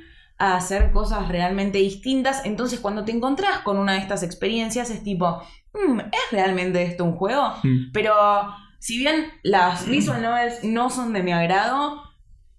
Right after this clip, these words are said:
Speaker 1: para mí es un juego y me gustaría realmente, eh, ver más juegos como este.
Speaker 2: Mm.
Speaker 1: Eh, me parece que estamos como muy acostumbrados. Una de las cosas que se dio mucho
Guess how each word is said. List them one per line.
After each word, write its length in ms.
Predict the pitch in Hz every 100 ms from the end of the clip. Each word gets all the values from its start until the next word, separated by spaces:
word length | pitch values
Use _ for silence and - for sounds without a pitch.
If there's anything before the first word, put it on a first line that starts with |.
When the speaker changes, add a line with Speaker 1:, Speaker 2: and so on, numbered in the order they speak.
| _ _
Speaker 1:
para 220 | 185 175
mí 220 | 196 226 -
es 260 | 220 226
un 120 | 208 196
juego 640 | 214 233 247 269 285 294 -
y 840 | 185 175 165 160 160 156 156 151
me 300 | 180 185 175
gustaría 720 | 170 185 185 233 285 311 254
realmente, 720 | 190 190 196 202 202 208 208 -
eh, 340 | 175 147 143 -
ver 340 | 156 185 196 202
más 280 | 196 190 190
juegos 240 | 175 175
como 180 | - 151
este. 320 | 147 131 -
Speaker 2:
Mm. 200 | 127 127 127 - - -
Speaker 1:
Eh, 500 | 165 160 151 151 147 139 127 - -
me 120 | 190
parece 200 | 196 220
que 40 |
estamos 260 | 196 196 196
como 180 | 180 165
muy 200 | 165 202
acostumbrados. 840 | 208 180 - 175 175 208 226 226 220
Una 120 | 226
de 60 | 196
las 80 |
cosas 180 | 190 190
que 80 | 175
se 80 | 175
dio 140 | 170
mucho 520 | 175 175 175 180 160